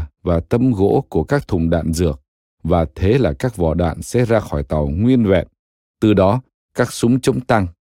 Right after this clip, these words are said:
sẽ không còn bị tịt nòng nữa. Povey đánh điện về London để báo cáo về những phát hiện của mình và đưa ra đề xuất. Ngay lập tức, ông được phong anh hùng, và theo phong cách thường hằng của quân đội,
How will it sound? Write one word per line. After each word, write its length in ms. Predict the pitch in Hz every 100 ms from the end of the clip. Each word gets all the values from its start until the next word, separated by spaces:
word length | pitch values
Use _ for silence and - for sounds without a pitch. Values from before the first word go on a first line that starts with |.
| _
sẽ 180 | - 120
không 300 | - 127 113
còn 240 | 78 76
bị 180 | 82 78 -
tịt 160 | 90 -
nòng 300 | 85 78 73
nữa. 220 | 85 104 113 _ _ _ _ _ _ _ _ _ _ -
Povey 320 | 117 101 98
đánh 220 | 98 123
điện 200 | 117 80
về 120 | 80 80
London 480 | 95 98 92 82 76 _ -
để 140 | 85
báo 200 | 82 104
cáo 300 | - 104 131
về 200 | 110 80
những 140 | 82
phát 240 | - 147 -
hiện 260 | 98 82
của 160 | - 82
mình 280 | 82 85 71 - _ _ 85
và 180 | 87
đưa 220 | 78 104 104
ra 140 | 95
đề 160 | 85 69
xuất. 240 | - 131 _ _ _ _ _ _ -
Ngay 180 | 113 127
lập 160 | 98 -
tức, 160 | 156 - _ _ _ _
ông 260 | 110 107
được 120 | 87 78
phong 320 | - 101 90 -
anh 240 | 120 117
hùng, 280 | 98 80 65 - _ _ _ -
và 240 | 110 107 -
theo 180 | 156
phong 280 | 143 156 139
cách 200 | 131 190 -
thường 300 | - 98 87
hằng 300 | 82 90 82
của 300 | - 85 76
quân 220 | - 123
đội, 220 | 110 85